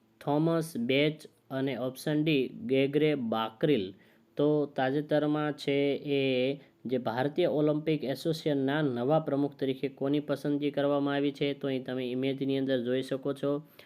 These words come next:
આદિલ સુમીરીવાલા છે, એમની પસંદગી કરવામાં આવી છે. જે એના પહેલાં જે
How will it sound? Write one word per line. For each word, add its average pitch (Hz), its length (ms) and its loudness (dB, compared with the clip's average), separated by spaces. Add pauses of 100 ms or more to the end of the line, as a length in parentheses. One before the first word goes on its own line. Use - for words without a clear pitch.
(140)
આદિલ 143 440 4 (360)
સુમીરીવાલા 156 800 4
છે, 131 220 0 (180)
એમની 143 340 -2
પસંદગી 143 400 -2
કરવામાં 143 440 0
આવી 143 120 0
છે. 147 200 -2 (420)
જે 131 320 4 (220)
એના 143 320 2
પહેલાં 160 480 4
જે 156 160 4